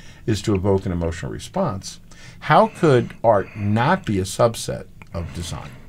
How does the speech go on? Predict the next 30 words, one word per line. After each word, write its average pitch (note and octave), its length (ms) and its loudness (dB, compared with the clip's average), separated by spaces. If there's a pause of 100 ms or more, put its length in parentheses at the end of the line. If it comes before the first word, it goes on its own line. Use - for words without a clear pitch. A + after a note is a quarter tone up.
(680)
And A2 140 6
that's A#2 180 6
when G#2 120 0
Mitchell G2 240 -2
just D#2+ 180 -8
started D2 220 -4
laughing. C#2+ 280 -8 (680)
And C#3 220 6
it C#3 120 4
is A3+ 160 6
pretzel F3+ 400 2
logic, D#2 400 -6 (760)
but A#2 200 6
it B2 60 2
is D3+ 160 0
something A#2 320 -4
to F#2+ 100 -8
challenge. F2 400 -6
And G#2 80 0
as C3+ 200 6
we D3 120 4
go B2+ 180 6
through C3 260 -2
today, F2+ 340 -4
we're F2+ 100 -4
gonna F#2 160 0
talk F#2 280 2
about F2+ 360 2 (680)
the C3 380 6
hierarchical, C#3 1080 4